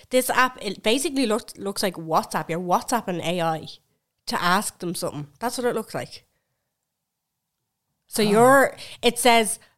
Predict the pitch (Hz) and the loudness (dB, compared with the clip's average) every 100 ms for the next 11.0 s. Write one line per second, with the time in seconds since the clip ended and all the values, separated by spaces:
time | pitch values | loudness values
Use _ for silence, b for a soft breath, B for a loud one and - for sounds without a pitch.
0 | _ - 214 226 240 240 240 220 196 190 | _ -6 -2 4 4 4 2 4 4 2
1 | 180 - 208 190 185 185 180 - 185 - | 0 0 2 2 2 2 0 0 0 0
2 | - 247 185 - 208 202 170 160 175 170 | -2 2 2 0 0 0 0 -2 -4 -6
3 | 165 - 208 214 262 202 180 B B B | -6 -6 -4 -2 0 -2 -4 B B B
4 | B 214 226 - 226 240 202 175 175 214 | B -2 -2 2 2 2 2 2 2 -2
5 | - 214 196 208 214 202 220 196 170 - | -2 -2 0 2 2 0 0 0 0 -2
6 | 196 - 233 262 233 - 156 160 - b | -4 -4 0 0 0 -4 -4 -6 -10 b
7 | b _ 226 202 190 202 220 233 226 196 | b _ 2 2 2 -2 -4 0 2 2
8 | 165 196 190 - - - - - 180 165 | 2 4 4 4 -4 -6 -6 -2 0 2
9 | 208 233 165 147 165 208 _ _ _ - | 0 -2 -6 -4 -6 -6 _ _ _ -6
10 | 160 156 156 170 170 165 165 170 233 254 | -2 -2 -4 -4 -4 -4 -4 -4 -4 -8